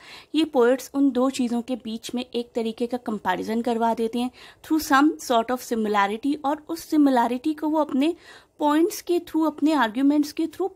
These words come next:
प्रूव भी करते हैं। That was the basic speciality।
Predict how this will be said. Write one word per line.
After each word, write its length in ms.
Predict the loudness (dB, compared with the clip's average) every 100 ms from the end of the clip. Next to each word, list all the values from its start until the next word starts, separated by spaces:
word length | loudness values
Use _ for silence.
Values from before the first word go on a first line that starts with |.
| _ -6
प्रूव 260 | 0 0 -2 0
भी 140 | 0
करते 340 | 0 -6 -4 -6
हैं। 120 | -6 -14 -20 -2
That 280 | 2 2 0 -2
was 180 | -2 -2
the 60 | -6
basic 420 | -4 -6 -6 -8
speciality। 640 | -12 -10 -6 -4 -4 -6